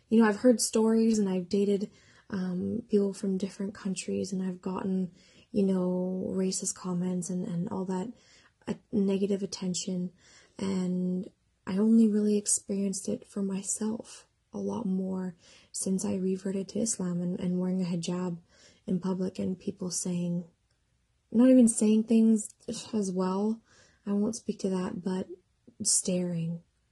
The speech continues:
uh, giving me looks,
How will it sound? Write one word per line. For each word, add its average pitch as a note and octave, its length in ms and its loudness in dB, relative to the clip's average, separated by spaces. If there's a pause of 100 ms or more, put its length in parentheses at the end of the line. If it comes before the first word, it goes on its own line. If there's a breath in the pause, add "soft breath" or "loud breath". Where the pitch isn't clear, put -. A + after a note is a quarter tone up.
(520)
uh, D#3+ 460 -6 (800)
giving F3+ 340 2
me F3 180 0
looks, - 600 -2